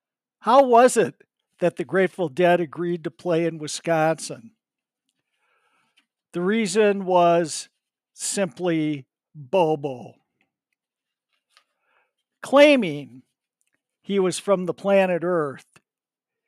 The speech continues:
he arrived in Madison on his Harley in nineteen sixty-nine. Bobo had spent a portion of the sixties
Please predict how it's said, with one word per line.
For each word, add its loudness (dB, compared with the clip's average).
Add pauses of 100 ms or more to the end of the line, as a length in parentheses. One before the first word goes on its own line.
(200)
he -2
arrived 6
in -4
Madison -2
on -2
his -10
Harley 0 (320)
in -4
nineteen -6
sixty-nine. -6 (1600)
Bobo 6
had 2
spent 0
a 0
portion -2
of -4
the -6
sixties -6